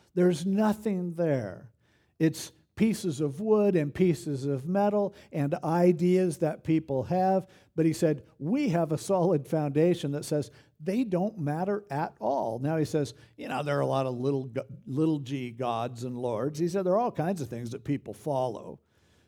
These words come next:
But in reality, they aren't gods. They can't make anything. They can't do anything. They are figments of people's imagination. They're nothing more than superstitious expressions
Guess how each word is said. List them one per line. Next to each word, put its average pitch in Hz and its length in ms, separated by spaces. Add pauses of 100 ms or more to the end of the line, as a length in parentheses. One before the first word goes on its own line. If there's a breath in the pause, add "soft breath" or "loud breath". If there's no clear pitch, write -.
(120)
But 151 100
in 147 200
reality, 156 640
they 190 180
aren't 180 280
gods. 127 380
They 180 120
can't 170 300
make 139 400
anything. 143 640 (240 loud breath)
They 147 180
can't 147 480
do 147 280
anything. 147 600 (260 loud breath)
They 160 160
are 143 180
figments 190 640
of 135 240
people's 165 580 (240 soft breath)
imagination. 127 1120 (380 soft breath)
They're 151 160
nothing 202 440
more 170 240
than 139 220
superstitious 180 1000
expressions 180 1000